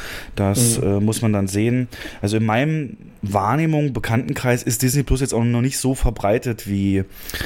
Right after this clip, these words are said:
Speaker 1: wie, ähm, wie, wie Netflix beispielsweise. Und vor allen Dingen haben halt viele gecheckt, dass dieses Account-Teilen ja auch da geht, auch wenn nicht so komfortabel wie bei Netflix. Und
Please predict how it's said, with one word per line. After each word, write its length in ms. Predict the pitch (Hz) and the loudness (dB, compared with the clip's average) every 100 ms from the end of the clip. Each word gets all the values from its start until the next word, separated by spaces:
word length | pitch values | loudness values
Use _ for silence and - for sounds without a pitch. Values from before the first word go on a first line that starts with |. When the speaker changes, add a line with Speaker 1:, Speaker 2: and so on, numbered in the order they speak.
| - - | -8 -2
Speaker 1:
wie, 400 | 101 98 104 98 | -2 2 2 2
ähm, 640 | 85 95 98 92 92 87 92 | 2 2 2 2 0 -2 -2
wie, 200 | 98 92 | -2 0
wie 100 | 101 | 0
Netflix 360 | 113 - 120 | 0 0 -2
beispielsweise. 760 | - 92 92 - 95 95 107 123 - 117 98 | 0 -2 -2 -2 0 2 2 -2 -4 -6 -2
Und 120 | 104 | 0
vor 120 | 104 | 2
allen 180 | 101 117 | 2 2
Dingen 540 | 120 120 120 113 107 | 2 2 0 0 -2
haben 160 | 107 110 | 0 2
halt 120 | 117 | 0
viele 340 | - - 139 135 | -2 -4 0 0
gecheckt, 440 | 107 - 123 - | 2 0 0 -2
dass 120 | 110 | -4
dieses 280 | - 107 101 | 0 0 0
Account-Teilen 680 | 95 - 104 127 - 107 107 | -2 0 2 0 0 0 2
ja 100 | 107 | 2
auch 160 | 90 98 | 0 0
da 240 | 101 110 | 0 0
geht, 260 | 107 104 117 | 0 -2 -2
auch 200 | 90 - | -2 -2
wenn 100 | 104 | -2
nicht 140 | 104 | -2
so 80 | - | -2
komfortabel 640 | - 101 101 - 98 117 | 0 2 0 0 0 2
wie 60 | 98 | 2
bei 80 | 92 | 0
Netflix. 460 | 95 - 110 113 - - - - - | 0 0 -2 0 -6 -10 -12 -12 -8
Und 420 | - 95 98 - | -2 0 0 -4